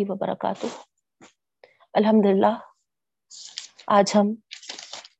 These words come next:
گیارہواں پارہ سٹارٹ کریں گے بہنوں، سورہ توبہ کنٹینیو ہے۔ تو آئیے سب سے پہلے لفظی معنی دیکھتے ہیں۔ الیونتھ پارہ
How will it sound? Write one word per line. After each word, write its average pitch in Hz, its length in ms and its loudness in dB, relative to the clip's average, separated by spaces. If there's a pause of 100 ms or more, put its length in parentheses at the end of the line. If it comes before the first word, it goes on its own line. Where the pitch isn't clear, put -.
(320)
گیارہواں 208 520 4
پارہ 185 220 -2 (180)
سٹارٹ - 360 -2
کریں 208 260 -2
گے 220 60 -4
بہنوں، 196 280 -4 (680)
سورہ 208 340 2
توبہ 196 300 0
کنٹینیو 180 480 -2
ہے۔ 190 100 -8 (1400)
تو 214 60 2
آئیے 226 240 4
سب 240 180 -4
سے 233 120 2 (100)
پہلے 214 240 2 (920)
لفظی 208 300 2
معنی 190 280 -2
دیکھتے 190 320 -4
ہیں۔ 226 180 -8 (3750)
الیونتھ 226 360 4
پارہ 196 280 2